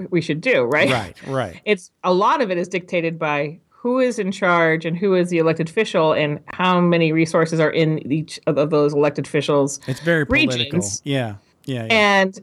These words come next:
Speaker 1: it totally hamstrings, um, our armed forces and really hamstrings the Air Force more than the others, um,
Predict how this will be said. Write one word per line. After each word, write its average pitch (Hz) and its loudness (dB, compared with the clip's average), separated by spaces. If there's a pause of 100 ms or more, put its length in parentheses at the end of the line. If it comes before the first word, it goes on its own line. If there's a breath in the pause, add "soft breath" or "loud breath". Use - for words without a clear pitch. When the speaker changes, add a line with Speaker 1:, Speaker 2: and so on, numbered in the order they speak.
Speaker 1:
it 214 2
totally 254 2
hamstrings, 185 -2 (460)
um, 151 2
our 156 2
armed 151 0
forces 156 0
and 180 4
really 247 2
hamstrings 165 -2
the 170 0
Air 254 0
Force 160 -2
more 165 2
than 151 -2
the 156 -2
others, 190 -2 (560 loud breath)
um, 156 2